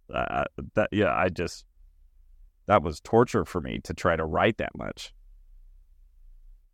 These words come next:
And anyway, here I am getting, getting a, getting a headlining gig and just going, "All right, I guess, I guess I need to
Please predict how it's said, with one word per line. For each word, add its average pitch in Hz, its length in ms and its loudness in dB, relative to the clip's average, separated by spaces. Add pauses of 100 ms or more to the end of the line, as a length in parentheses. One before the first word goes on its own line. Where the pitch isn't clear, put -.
And 87 240 -4
anyway, 98 420 2
here 101 200 0
I 104 100 0
am 113 260 2
getting, 98 280 -2
getting 98 300 0
a, 98 200 0
getting 95 260 -2
a 98 60 0
headlining 101 520 0
gig 95 220 0
and 95 100 -2
just 90 160 -4
going, 92 260 0
"All 110 100 2
right, 131 300 2
I 107 80 -2
guess, 104 440 -4 (2250)
I 87 60 -10
guess 95 260 -2
I 90 100 2
need 92 220 2
to 87 380 2